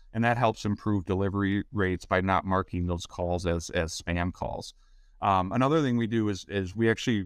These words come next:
rotate our numbers that show up on people's caller I D. So in some instances, we do that on a daily basis to, to generate more, um, right party connects. Um, and then, you know, with being limited on how many dialing attempts we can make,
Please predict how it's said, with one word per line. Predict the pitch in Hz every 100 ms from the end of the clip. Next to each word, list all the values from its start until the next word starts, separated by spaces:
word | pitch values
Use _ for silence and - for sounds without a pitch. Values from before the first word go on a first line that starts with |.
| 92
rotate | 104 101 - 110 104
our | 92
numbers | 92 98 95 95 87
that | 92 -
show | - 107 104
up | 98 90
on | 87
people's | - 98 - 85
caller | - 92 87 87
I | 85 87
D. | 90 78
So | - 95 - _ -
in | 107
some | 131 139
instances, | 127 107 110 101 101 92
we | 101
do | 92 101
that | 101 95
on | 90
a | 87
daily | 85 87 92 90
basis | 82 90 - 123 117
to, | - 98 90
to | - 85
generate | 95 92 92 90 90 95
more, | 92 90 90 85 - - _ -
um, | 90 87
right | 95 90 -
party | 98 90 82
connects. | - 85 80 - - - _ _ _ -
Um, | 104 101 92 87 - _ _ _ - -
and | 170
then, | 185 185
you | 185
know, | 175
with | 165 165
being | 135 147 151 117
limited | 104 110 120 120 123 _ -
on | 95
how | 87 104
many | 101 90 -
dialing | 85 85 104 131 147
attempts | - 143 -
we | 151
can | 143
make, | 143 156